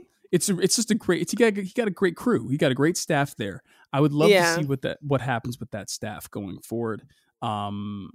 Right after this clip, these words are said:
Speaker 1: you know, I think, I think they, they, they, they got enough to bump heads and be, be their asshole selves and whatever.
Speaker 2: Yeah.
Speaker 1: Uh, you know, but, uh, but yeah, interesting, you know, interesting, the Santos presidency. I mean,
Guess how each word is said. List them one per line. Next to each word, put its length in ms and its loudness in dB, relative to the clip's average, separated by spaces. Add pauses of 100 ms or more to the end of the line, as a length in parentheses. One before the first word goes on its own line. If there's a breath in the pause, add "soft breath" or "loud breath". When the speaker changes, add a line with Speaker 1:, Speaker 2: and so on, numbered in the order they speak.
(160)
Speaker 1:
you 100 -4
know, 180 -6
I 60 -4
think, 240 -6
I 60 -6
think 180 -8
they, 160 -4
they, 200 -6
they, 280 -6
they 180 -6
got 160 -4
enough 320 -4
to 100 -6
bump 280 -4
heads 380 -4
and 200 -6
be, 360 -2
be 140 -2
their 140 -4
asshole 400 -6
selves 460 -6
and 160 -10
whatever. 320 -8
Speaker 2:
Yeah. 500 0
Speaker 1:
Uh, 320 -6 (560)
you 120 -12
know, 280 -14
but, 180 -8
uh, 300 -10 (160)
but 140 -8
yeah, 240 -8 (300)
interesting, 480 -6
you 100 -6
know, 240 -4
interesting, 440 -2
the 60 -4
Santos 360 -2
presidency. 600 -2
I 40 -6
mean, 260 -2